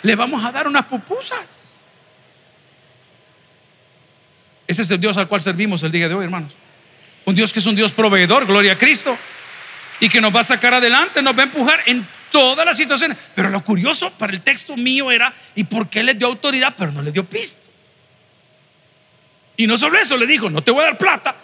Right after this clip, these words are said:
pero tampoco lleves tú". Mi papá siempre decía que las suegras tienen un fondo especial. Aquí lo guardan, ¿ve?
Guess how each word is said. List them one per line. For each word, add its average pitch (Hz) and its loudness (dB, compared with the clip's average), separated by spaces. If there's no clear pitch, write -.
pero 233 0
tampoco 233 0
lleves 214 2
tú". 349 -2
Mi 165 -4
papá 165 -2
siempre 170 -2
decía 180 0
que 180 -4
las 160 -2
suegras 180 -2
tienen 180 0
un 185 -2
fondo 185 -4
especial. 190 -6
Aquí 151 -4
lo 220 2
guardan, 240 -4
¿ve? 254 -12